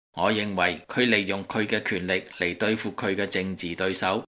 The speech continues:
噉樣令到好多加拿大人感到震驚。而安大略省已經宣布將喺三月一號取消疫苗護照，而魁北克省亦決定喺三月十四號取消疫苗護照。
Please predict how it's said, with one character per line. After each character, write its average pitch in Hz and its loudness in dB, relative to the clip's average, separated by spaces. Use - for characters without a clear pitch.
噉 101 0
樣 135 4
令 101 0
到 113 4
好 110 0
多 143 4
加 139 4
拿 85 -2
大 85 2
人 82 -2
感 90 -6
到 101 0
震 90 -2
驚。 117 4
而 90 2
安 165 6
大 120 6
略 110 2
省 117 4
已 120 2
經 139 -2
宣 143 2
布 104 0
將 151 2
喺 143 4
三 147 4
月 95 -4
一 95 2
號 101 2
取 104 0
消 143 6
疫 120 4
苗 76 -6
護 87 -6
照， 101 -2
而 - -10
魁 170 4
北 175 4
克 - -2
省 117 4
亦 101 0
決 - -4
定 87 -2
喺 101 -4
三 156 4
月 107 2
十 90 2
四 101 2
號 82 -4
取 107 -2
消 135 6
疫 110 2
苗 76 -8
護 90 -8
照。 98 -2